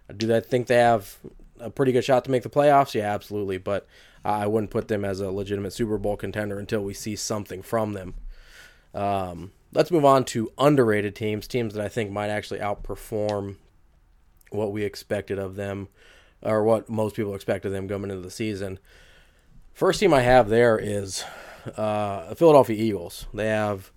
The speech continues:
incredible offensive line play, and that's one of the things that translates the best from season to season,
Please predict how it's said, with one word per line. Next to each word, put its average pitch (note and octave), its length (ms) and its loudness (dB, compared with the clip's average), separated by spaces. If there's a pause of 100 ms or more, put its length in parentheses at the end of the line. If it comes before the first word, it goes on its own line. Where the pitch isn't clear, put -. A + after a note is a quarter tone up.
(360)
incredible A#2 440 4
offensive G#2+ 360 0
line G#2 260 0
play, G#2 400 -2 (300)
and G2+ 560 -6 (1600)
that's A#2 220 -2
one A2+ 160 2
of G#2+ 80 -2
the G#2 100 -4
things G#2+ 380 -2
that G2+ 320 -2
translates G#2 600 -4
the G2+ 80 -6
best G2 300 -8
from F#2+ 120 -10
season G2 320 -10
to F#2 60 -10
season, G#2 480 -6